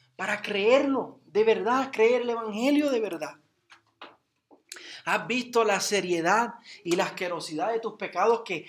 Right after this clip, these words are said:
Cristo tuvo que morir por tus pecados? ¿Has visto el significado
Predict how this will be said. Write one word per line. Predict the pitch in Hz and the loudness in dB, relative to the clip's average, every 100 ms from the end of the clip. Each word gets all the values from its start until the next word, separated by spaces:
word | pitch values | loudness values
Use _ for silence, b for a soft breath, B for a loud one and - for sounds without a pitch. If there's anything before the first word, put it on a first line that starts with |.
| B B | B B
Cristo | - 190 202 247 247 - 254 247 | -4 0 2 2 0 -4 -4 -4
tuvo | 185 208 233 247 240 | -2 -2 0 -4 -4
que | 208 | -6
morir | 202 170 160 190 262 277 | -4 -4 -2 2 2 2
por | 254 247 | -2 -2
tus | 247 | -6
pecados? | 247 240 247 254 240 - - - _ _ b b | -6 -2 0 -2 -6 -16 -20 -20 _ _ b b
¿Has | b 170 | b 0
visto | 240 247 254 | 0 0 2
el | 226 | 2
significado | - 214 208 202 190 190 254 247 180 - | 0 -4 -6 -8 0 6 6 6 2 -2